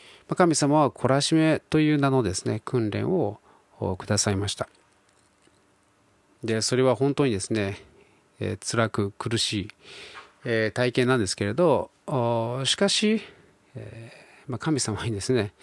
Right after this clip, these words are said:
えー、しがみつきながら共に歩むうちに、えー、乗り越えさせて、えー、もらえるんですね。えー、そして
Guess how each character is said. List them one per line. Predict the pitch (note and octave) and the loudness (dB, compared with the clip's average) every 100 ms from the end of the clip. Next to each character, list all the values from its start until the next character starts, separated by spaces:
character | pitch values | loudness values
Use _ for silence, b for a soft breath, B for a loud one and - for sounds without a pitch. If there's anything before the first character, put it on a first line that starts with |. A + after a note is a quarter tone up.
| B B B B B _ - | B B B B B _ -4
え | G#2+ G#2+ A2+ | -2 0 0
ー、 | |
し | - C#3 | 0 0
が | C#3+ | 2
み | D3 | 0
つ | - | 0
き | E3 | 0
な | E3+ | 2
が | C3 | 4
ら | G2 | 2
共 | B2+ C#3+ F3 | 2 2 2
に | D#3+ - | 2 2
歩 | C3+ F#3+ | 2 2
む | C3 | 0
う | F#2+ | -2
ち | - D3 | 0 2
に、 | F3 F3+ - _ - | 2 2 -2 _ -2
え | B2 G#2+ | 0 0
ー、 | |
乗 | A2 | 0
り | A2+ | 0
越 | - A2 | -2 -2
え | G#2+ | 0
さ | - G#2 | 0 -2
せ | |
て、 | - G2+ G2+ B B B B B A2+ | -4 -8 -8 B B B B B -12
え | G#2 G#2 | -8 -6
ー、 | |
も | A2 A2 | 0 2
ら | G#2+ | 2
え | |
る | G#2 | 0
ん | F#2+ | -2
で | G#2+ | -4
す | - | 0
ね。 | B2+ C3+ B B B B _ _ _ _ _ _ _ _ _ - _ _ b b b b b b b _ _ - | 2 0 B B B B _ _ _ _ _ _ _ _ _ -20 _ _ b b b b b b b _ _ -6
え | |
ー、 | |
そ | D3 F3+ | -2 0
し | - | 2
て | F#3+ D#3 | 2 2